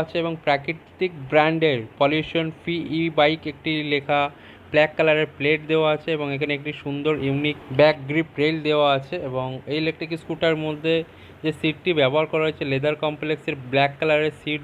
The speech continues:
দেওয়া হয়েছে, দুজন অথবা তিনজন বসে ইলেকট্রিক স্কুটারটি রাইড করতে পারবেন। তো বন্ধুরা, এই ইলেকট্রিক স্কুটারের পিছনের চাকার যে সাইড গার্ডটি ব্যবহার করা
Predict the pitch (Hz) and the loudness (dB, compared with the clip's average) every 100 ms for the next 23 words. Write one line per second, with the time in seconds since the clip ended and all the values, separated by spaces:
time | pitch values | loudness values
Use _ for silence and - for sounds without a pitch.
0 | 143 147 143 139 139 202 - - - - | -2 0 0 0 -4 -10 -10 -20 -18 -10
1 | 139 156 175 160 147 160 156 151 147 151 | -6 -2 0 0 0 0 0 -2 -2 -2
2 | 151 139 139 151 147 143 151 139 139 147 | -2 -2 -2 0 -2 -2 -6 -10 -12 -4
3 | 147 139 147 131 120 127 - 151 143 160 | -2 -2 -2 0 2 2 0 -4 -2 -4
4 | 156 151 147 214 - - - - 165 165 | 0 -2 -2 -8 -12 -20 -20 -4 -2 0
5 | 175 160 135 117 156 165 165 160 165 - | 0 2 2 2 0 0 -2 -6 -8 -8
6 | 165 170 165 - 139 139 165 165 170 160 | -2 0 0 -4 -8 -4 -4 -2 -2 0
7 | 165 151 160 160 156 - - - - 139 | -2 -2 -2 -2 -4 -18 -20 -14 2 2
8 | 151 143 135 127 - 170 165 135 120 139 | 2 2 2 2 0 -6 -2 0 2 2
9 | 156 151 156 | 0 0 0